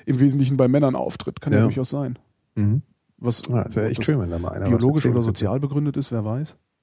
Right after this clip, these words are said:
Speaker 2: Ja.
Speaker 1: Also mir würden schon, schon unendlich viele soziale Begründungen dafür einfallen, warum das nur bei
Speaker 2: Ja.
Speaker 1: Männern auftritt. Also
Speaker 2: Ja,
Speaker 1: das,
Speaker 2: genau.
Speaker 1: äh, ja.
Speaker 2: Ja, ich glaub, so einfach ist es wahrscheinlich auch nicht. Aber man
Speaker 1: Es
Speaker 2: weiß es nicht. Vielleicht kann es mal,
Speaker 1: Es gibt
Speaker 2: ja.
Speaker 1: einen stotternden Comedian, der, äh,
Speaker 2: Mhm.
Speaker 1: Stottererwitze erzählt.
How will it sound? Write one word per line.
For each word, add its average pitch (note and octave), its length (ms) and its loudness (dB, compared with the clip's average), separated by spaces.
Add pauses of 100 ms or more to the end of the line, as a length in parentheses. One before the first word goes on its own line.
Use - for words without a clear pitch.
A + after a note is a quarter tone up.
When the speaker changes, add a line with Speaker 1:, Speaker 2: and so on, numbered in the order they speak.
(160)
Speaker 2:
Ja. G#2+ 200 0 (160)
Speaker 1:
Also B2 140 2
mir B2+ 100 4
würden D3 160 4
schon, B2+ 260 2
schon B2+ 500 -2 (960)
unendlich C#3 460 0
viele E3 160 4
soziale C3+ 460 4
Begründungen B2 560 2
dafür A2 260 2
einfallen, A#2 360 2
warum A2+ 160 2
das G#2+ 140 2
nur A2 100 0
bei A2 60 4
Speaker 2:
Ja. G#2+ 60 4
Speaker 1:
Männern A2 220 4
auftritt. A2 380 -4 (220)
Also - 180 -4
Speaker 2:
Ja, - 60 -4
Speaker 1:
das, F#2 140 -2
Speaker 2:
genau. A#1+ 200 -2
Speaker 1:
äh, B1 220 -4 (640)
ja. A#2+ 160 -4 (180)
Speaker 2:
Ja, F2 80 0
ich E2+ 80 -2
glaub, G2 140 2
so - 100 -2
einfach F#2 240 -2
ist F#2+ 120 0
es G2+ 120 -4
wahrscheinlich F#2 360 -2
auch F2+ 60 0
nicht. F#2 140 -2
Aber G#2 120 4
man A#2 100 4
Speaker 1:
Es B2+ 60 6
Speaker 2:
weiß C#3+ 140 4
es F#2 100 -6
nicht. F2+ 120 -2
Vielleicht - 320 -8
kann A2 140 -6
es G#2+ 120 -8
mal, - 160 -4
Speaker 1:
Es B2+ 120 -2
gibt - 100 2
Speaker 2:
ja. - 60 0
Speaker 1:
einen C#3 120 0 (100)
stotternden C#3+ 420 2
Comedian, D3 520 2 (640)
der, B2+ 220 4
äh, F#2+ 120 0
Speaker 2:
Mhm. C3 100 0
Speaker 1:
Stottererwitze A#2 600 0
erzählt. - 380 -6